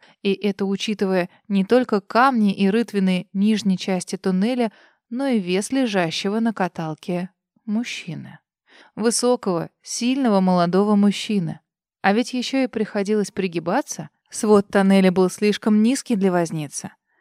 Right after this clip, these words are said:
Ну и вишенка на торте. Полное отсутствие света. Это только в кино подземелья почему-то всегда освещены каким-то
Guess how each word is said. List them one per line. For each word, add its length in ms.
Ну 180
и 260
вишенка 540
на 160
торте. 500
Полное 600
отсутствие 800
света. 640
Это 240
только 360
в 60
кино 360
подземелья 720
почему-то 720
всегда 540
освещены 680
каким-то 560